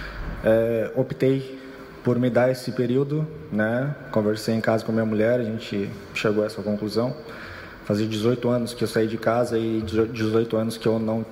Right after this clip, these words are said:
não tinha uma parada a mais do que trinta dias. Eu precisava dessa parada.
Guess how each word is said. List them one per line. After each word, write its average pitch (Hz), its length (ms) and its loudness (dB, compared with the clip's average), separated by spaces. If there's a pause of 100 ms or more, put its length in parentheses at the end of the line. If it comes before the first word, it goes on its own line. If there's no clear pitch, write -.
(200)
não 113 180 0 (140)
tinha 139 160 2
uma 127 160 4
parada 117 420 4
a - 20 2
mais 113 380 0
do 107 60 -12
que - 100 -12
trinta 107 320 0
dias. 113 400 -4 (640)
Eu 117 80 6
precisava 113 640 0
dessa 104 200 -2
parada. 104 460 0